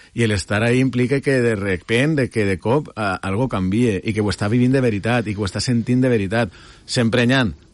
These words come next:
eh, produccions que no juguen en això perquè, per les raons que siga, perquè tenen, i a lo millor ahí, ahí sí que se pot jugar en la intel·ligència artificial, o sea, depèn molt de,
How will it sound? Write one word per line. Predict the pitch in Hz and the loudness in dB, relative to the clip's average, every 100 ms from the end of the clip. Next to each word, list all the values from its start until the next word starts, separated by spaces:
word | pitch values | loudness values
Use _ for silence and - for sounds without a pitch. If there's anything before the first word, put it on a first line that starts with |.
| _ | _
eh, | 104 104 101 | -2 0 0
produccions | 92 101 98 87 127 135 - | -2 -2 -2 0 0 0 -2
que | 95 | -4
no | 92 98 98 | -2 0 0
juguen | 113 107 107 | 0 0 2
en | |
això | 110 107 147 | 0 2 0
perquè, | 110 78 - 87 87 | 0 -6 -4 -4 -2
per | 78 90 | -4 -4
les | 90 | -4
raons | 90 98 - | -2 -2 -2
que | 110 | -2
siga, | 131 127 | 0 0
perquè | 82 73 82 | -2 -6 -6
tenen, | - 92 92 95 92 80 82 | -4 -2 -2 -2 -4 -6 -4
i | |
a | 90 | -2
lo | |
millor | 90 87 95 | 0 0 2
ahí, | 107 107 | 0 0
ahí | 92 98 | 0 0
sí | 107 | 0
que | 113 | 0
se | 110 | 0
pot | 110 | -2
jugar | 92 90 90 82 | -2 -2 -2 -2
en | 92 | -2
la | 92 | -2
intel·ligència | 90 92 87 90 | -2 -2 0 -2
artificial, | 82 82 78 131 | -2 -4 0 0
o | 113 | 0
sea, | 101 90 | -2 -2
depèn | 90 98 | 0 0
molt | 98 101 | 2 2
de, | 104 | 2